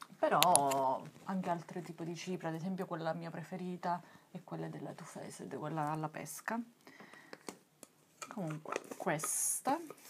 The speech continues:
questa era la Elf Booster,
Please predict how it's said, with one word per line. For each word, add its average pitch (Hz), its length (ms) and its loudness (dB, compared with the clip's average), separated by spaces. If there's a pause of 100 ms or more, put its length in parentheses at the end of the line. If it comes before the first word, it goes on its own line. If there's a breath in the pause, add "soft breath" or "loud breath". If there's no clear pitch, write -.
(180)
questa 226 540 6
era 196 260 10
la 175 640 8
Elf 208 400 2
Booster, 202 1040 2